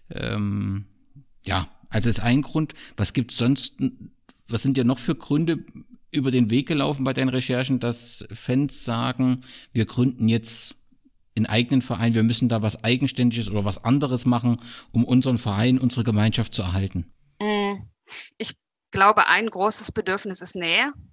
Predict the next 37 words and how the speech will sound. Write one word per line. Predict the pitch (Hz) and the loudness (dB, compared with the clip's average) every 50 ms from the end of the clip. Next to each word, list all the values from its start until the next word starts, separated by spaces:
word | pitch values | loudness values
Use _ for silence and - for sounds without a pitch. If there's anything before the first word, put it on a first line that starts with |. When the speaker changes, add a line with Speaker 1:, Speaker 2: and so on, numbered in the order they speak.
| _ _ _ _ - | _ _ _ _ -12
Speaker 2:
tatsächlich, | - 226 - - 240 240 233 - - 254 254 233 - - _ _ _ - - - - - _ | -10 -10 -6 -4 -4 -4 -4 -6 -10 -10 -10 -12 -14 -16 _ _ _ -20 -20 -20 -20 -16 _
dass | - 196 196 - - _ _ _ _ | -8 -8 -6 -8 -8 _ _ _ _
man | 190 190 180 175 175 170 | -6 -4 -4 -2 -2 -4
so | - 190 | -4 -2
sagt, | 185 - 175 160 170 190 196 - - | -2 0 2 4 4 4 2 0 -4
das | 196 - - | -6 -2 0
haben | 180 185 190 180 | 0 2 2 2
ja | 156 160 | 2 2
auch | - | 4
einige | 127 175 190 190 180 185 175 | 2 2 2 0 -4 -4 0
Leute, | 170 165 165 175 180 - 190 180 160 175 | 2 4 4 4 2 0 -4 -4 -4 -4
mit | 175 170 - | -6 -8 -8
denen | 170 165 | -10 -10
ich | - | -10
für | - - | -10 -10
das | - - - | -12 -10 -8
Buch | 220 220 - | -8 -8 -8
gesprochen | - 226 - - - 226 214 214 214 | -8 -8 -4 -2 0 0 2 2 0
habe, | 202 - - | -2 -2 -4
gesagt, | - 214 - 208 196 196 202 - - - | -8 -4 0 2 2 2 2 0 -6 -10
dass | 185 - - - _ - - - _ _ _ - | -8 -8 -8 -8 _ -20 -20 -20 _ _ _ -10
dieser | - - - 180 170 165 151 - - _ - - - - | -6 -2 2 4 4 4 4 0 -4 _ -20 -20 -18 -10
große | - 170 190 208 208 - 202 | -2 0 2 2 2 2 0
Fußball | - - 208 214 - - 202 175 | -4 -6 -6 -4 -2 0 2 2
eigentlich | 131 160 180 180 - 185 - | 4 2 2 0 -6 -10 -8
überhaupt | 185 165 175 165 165 170 175 175 185 | -4 -2 0 2 4 4 2 2 -2
nicht | 185 - - | -8 -6 -4
mehr | 180 175 | -4 -4
das | 175 175 165 - | -2 -2 -4 -2
Viertel | - 185 180 185 185 - 175 160 151 - _ _ _ - | 0 0 0 0 0 -2 -2 -2 -2 -4 _ _ _ -8
repräsentiert, | 185 180 185 - 180 160 170 160 156 - - 196 185 175 - | -8 -6 -4 -6 -6 -4 -6 -6 -6 -6 -2 0 0 0 0
aus | 160 - | -2 -4
dem | - 165 | -4 -6
ich | 160 - - | -6 -4 0
komme, | - 175 175 170 165 | 0 2 2 2 0
dass, | 160 160 - - - | 0 -2 -4 -6 -6
äh, | - - 165 147 - | -6 -6 -6 -6 -6